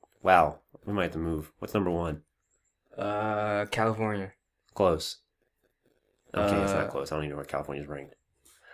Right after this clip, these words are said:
Speaker 1: Wow, Florida's number ten? That's surprising.
Speaker 2: He's still on this. <laughs>
Speaker 1: I'm just, it's just, it's, it's intriguing me. It's on the West Coast.
Speaker 2: Washington?
Speaker 1: Yeah.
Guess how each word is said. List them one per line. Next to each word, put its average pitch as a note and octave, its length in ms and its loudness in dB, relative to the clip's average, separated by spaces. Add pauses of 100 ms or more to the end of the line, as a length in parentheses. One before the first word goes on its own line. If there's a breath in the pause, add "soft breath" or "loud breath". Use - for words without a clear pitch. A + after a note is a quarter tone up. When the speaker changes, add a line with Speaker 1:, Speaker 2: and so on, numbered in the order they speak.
(100)
Speaker 1:
Wow, G2 220 10
Florida's D3+ 340 6
number A#2 180 6
ten? F#2+ 320 2
That's G#2+ 140 0
surprising. C2+ 420 -4 (720)
Speaker 2:
He's B2+ 140 -6
still F#2 240 -6
on F#2+ 140 -10
this. G2 220 -10 (120)
<laughs> - 100 -2
Speaker 1:
I'm A#3+ 140 10
just, D4+ 240 4
it's A#3+ 100 6
just, C#4+ 160 8
it's, C4+ 140 4 (160)
it's - 320 0
intriguing G#2 560 0
me. D2 200 -10 (1400)
It's - 100 -6
on A2+ 80 4
the A#2 80 4
West B2+ 220 4
Coast. F#2+ 400 2 (1200)
Speaker 2:
Washington? A#2 760 0
Speaker 1:
Yeah. F#2+ 240 2